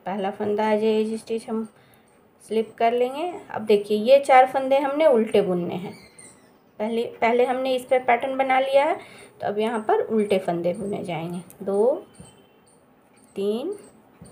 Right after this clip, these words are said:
चार। इन चार फंदों में से एक फंदा सीधा, जैसे पिछली बार हमने बनाया था, और इन दोनों फंदों में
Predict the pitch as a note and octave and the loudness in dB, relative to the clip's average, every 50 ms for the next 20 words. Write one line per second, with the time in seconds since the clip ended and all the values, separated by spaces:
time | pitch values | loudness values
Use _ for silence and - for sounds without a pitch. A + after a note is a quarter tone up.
0 | - - _ _ _ _ _ - - - - - - - - - - - _ _ | -20 -20 _ _ _ _ _ -20 -16 -14 -14 -14 -14 -16 -20 -20 -20 -20 _ _
1 | _ _ _ _ _ _ _ _ _ _ _ _ _ _ - C4 C4+ C4+ C4+ C4+ | _ _ _ _ _ _ _ _ _ _ _ _ _ _ -8 -6 -4 4 6 8
2 | B3 B3 C4 C4 C#4 B3+ B3+ B3+ C4 C4 C4 C4 C4 C4 - - - - A3 A3 | 8 8 6 4 2 0 2 2 0 0 0 0 -2 0 0 0 0 2 0 0
3 | G#3 - - A3+ A3 A3 G#3+ A3 A#3 - - B3 A#3+ A#3+ C#4+ D#4 F#4+ G#4 - - | 0 -2 -2 -2 0 2 2 0 0 -2 -4 -6 -6 -2 0 0 0 -2 -2 -8
4 | - _ _ _ _ _ _ _ _ _ _ _ _ _ G#3 G#3 G#3 G3+ A#3 G#3+ | -18 _ _ _ _ _ _ _ _ _ _ _ _ _ -10 -8 -6 -6 -6 -6
5 | - A3 G#3+ - A#3 A3+ A#3 A#3 A#3+ B3+ C4 A#3+ A#3+ B3 A#3+ B3 B3 B3+ B3 B3 | -6 -6 -4 0 2 4 4 4 4 2 0 -4 -4 -4 -4 -4 -2 -2 0 0
6 | B3 B3 B3 E4+ F#4+ G4+ G4+ - - - - - - - - - A#3+ B3 - - | 0 0 0 0 -2 -2 -4 -10 -20 -20 -20 -20 -20 -12 -4 -2 0 0 0 0
7 | D#4+ E4 E4 D#4+ D4+ C#4 C#4 C4+ C#4+ C#4+ C#4 B3+ B3+ B3 B3+ B3+ C4+ D#4 A#4+ C5+ | -2 0 4 4 4 4 4 2 -2 -2 -2 -2 0 0 0 0 2 0 0 0